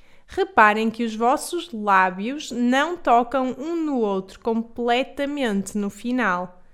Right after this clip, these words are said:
Ão, ão. É como se estivéssemos a dizer algo como aung, onde o G é quase silencioso.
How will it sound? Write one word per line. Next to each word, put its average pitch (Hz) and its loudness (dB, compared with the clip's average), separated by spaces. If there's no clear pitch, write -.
Ão, 208 0
ão. 208 -2
É 302 0
como 403 0
se - -10
estivéssemos 277 0
a 285 -2
dizer 240 0
algo 240 2
como 208 -2
aung, 214 -2
onde 277 4
o 247 0
G 269 2
é 262 -2
quase 285 2
silencioso. 269 -4